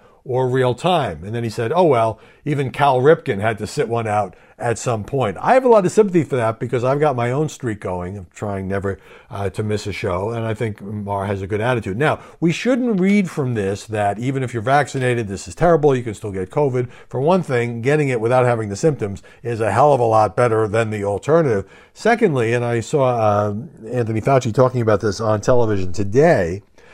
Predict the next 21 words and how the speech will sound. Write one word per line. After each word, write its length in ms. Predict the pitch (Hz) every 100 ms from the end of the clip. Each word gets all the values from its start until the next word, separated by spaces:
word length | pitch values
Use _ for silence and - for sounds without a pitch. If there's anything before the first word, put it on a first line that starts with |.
| - - - -
the 60 |
number 500 | 120 135 175 196 190
of 120 | 156
people 360 | - 151 160 139
who 120 | 127
are 80 | 107
vaccinated, 840 | 95 113 120 - 135 127 127 143 139 - _ _ _ -
uh, 600 | 98 92 92 90 92 90
who 280 | - 113
actually 480 | 101 101 - 117 107
then 480 | 98 104 110 110 104
nevertheless 800 | 107 107 104 101 101 107 104 - - - -
get 400 | 90 104 107 110 _ _ _ _ _ _
a, 320 | 101 92 92 90
a, 160 | 107
an 400 | 107 - 117 110
asymptomatic 640 | 107 117 104 107 107 110 87
version 500 | 104 113 104 110 104 - - _
of 340 | - 101 101
the 80 | 95
virus 520 | 92 110 113 123 120